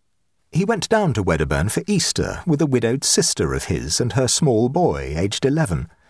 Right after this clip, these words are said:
and they all fairly fell in love with the place. It was soon settled that Sybil Marsham should let her house in London for the summer months and establish herself here. Dicky,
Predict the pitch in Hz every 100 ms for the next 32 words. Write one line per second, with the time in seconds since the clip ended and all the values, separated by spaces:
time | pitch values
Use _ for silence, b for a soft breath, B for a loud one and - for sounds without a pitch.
0 | b b 151 151 185 240 120 - 165 175
1 | 190 180 - 147 214 240 233 113 - 69
2 | 80 92 65 65 - _ _ _ _ _
3 | _ _ B B 220 - 196 311 262 -
4 | 233 160 107 95 117 - - 131 110 107
5 | 113 101 - 82 120 - 143 202 - -
6 | 87 123 85 - 98 110 98 98 110 147
7 | 127 113 127 202 123 82 - - 131 160
8 | - 254 156 - - - 117 - 254 214
9 | 71 65 _ _ _ B B B B 196
10 | 302 - 92 92